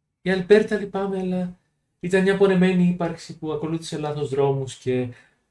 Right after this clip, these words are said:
ε, βρήκε το τέλος που βρίσκουν αυτοί που ακολουθούν αυτούς τους δρόμους συνήθως.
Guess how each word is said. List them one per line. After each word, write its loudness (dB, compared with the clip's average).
ε, -6
βρήκε -2
το -4
τέλος 2
που -14
βρίσκουν -6
αυτοί -8
που -10
ακολουθούν -10
αυτούς -10
τους -10
δρόμους -8
συνήθως. -20